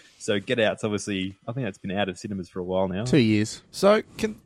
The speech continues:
Speaker 3: considering that we've both recently watched it, Bakes,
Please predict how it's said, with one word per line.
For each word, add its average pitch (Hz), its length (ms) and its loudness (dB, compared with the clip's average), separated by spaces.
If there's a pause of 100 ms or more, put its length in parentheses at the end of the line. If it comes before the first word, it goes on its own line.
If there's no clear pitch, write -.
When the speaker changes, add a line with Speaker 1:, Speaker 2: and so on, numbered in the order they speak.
(100)
Speaker 3:
considering 302 480 -4
that - 120 -6
we've 151 160 -2
both 123 340 -4
recently 117 440 -6
watched 113 300 -6
it, - 140 -14
Bakes, - 440 -16